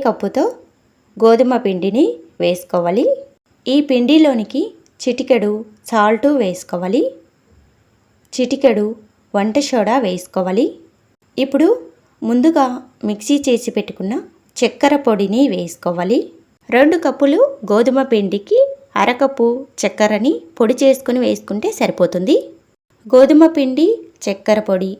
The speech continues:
మొత్తం కూడా బాగా కలిసేలా కలుపుకోవాలి. ఇలా కలుపుకున్న తర్వాత నాలుగు టేబుల్ స్పూన్ల కరిగించుకున్న నెయ్యిని ఈ పిండిలో కొద్ది కొద్దిగా వేసుకుంటూ కలుపుకోవాలి.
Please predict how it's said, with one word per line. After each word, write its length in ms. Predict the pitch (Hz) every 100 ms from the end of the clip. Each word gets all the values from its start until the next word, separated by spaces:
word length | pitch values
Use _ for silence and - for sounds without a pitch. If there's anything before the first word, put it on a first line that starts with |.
| _ _ _
మొత్తం 380 | 214 226 - 285 285
కూడా 220 | 226 226 440 - _ 214 214
బాగా 280 | 220 247 285 -
కలిసేలా 520 | 185 185 - 185 277 - _ -
కలుపుకోవాలి. 760 | 190 185 - - 175 170 180 302 554 - _ _ _ _ _ _ _ _ _ _ _ _ _ _ _
ఇలా 200 | 240 285 311 269 -
కలుపుకున్న 540 | 185 190 - - 262 277 254
తర్వాత 420 | 202 180 180 294 523 - _ _ _ _ _ _ 220
నాలుగు 380 | 220 262 330 339
టేబుల్ 280 | 330 277 277 277
స్పూన్ల 340 | 247 208 202 262 349 _ _ 214
కరిగించుకున్న 720 | 196 226 277 262 - 247 247 262 - 196
నెయ్యిని 460 | 190 185 196 208 294 - - _ _ _
ఈ 120 | 233 233 233
పిండిలో 400 | 214 214 226 392 - _ _ -
కొద్ది 220 | 214 233
కొద్దిగా 360 | 254 247 233 254 240
వేసుకుంటూ 600 | 185 190 - 175 180 226 427 - _ -
కలుపుకోవాలి. 800 | 180 180 - - 180 180 180